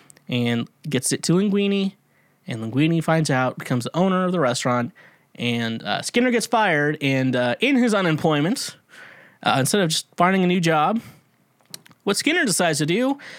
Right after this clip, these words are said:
is, uh, stalk Linguini because, um, now he has no job, so he has a lot of free time. And in his free time, he wants to let, uh, he wants to figure out, uh,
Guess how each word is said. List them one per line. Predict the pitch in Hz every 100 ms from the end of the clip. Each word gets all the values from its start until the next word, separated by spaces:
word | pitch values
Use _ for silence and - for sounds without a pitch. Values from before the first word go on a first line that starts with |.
| - -
is, | 220 233 220 196
uh, | 170 160
stalk | - - 226 254 294
Linguini | 226 240 214 214 175 127 151 - _ _ -
because, | 131 - 135 127 127 - - - - -
um, | 131 135 127 135 _ _ _ _ _
now | 147 214
he | 180 226
has | 175 175 165
no | 165 160
job, | 135 123 120 143 -
so | - 135
he |
has | 139
a | 131
lot | 160 180
of |
free | - 151
time. | 127 107 104 - - - - -
And | 123 123
in | 160
his | 196 214
free | 247 247
time, | 220 170 143 139 147 _ - -
he | - 160
wants | 156 160 170 -
to | 175
let, | 156 165 160 143 _ -
uh, | 135 123 113 117 _ -
he | 139
wants | 135 175
to |
figure | - 208 196
out, | 175 160 156 - _ - - _ -
uh, | 127 127 104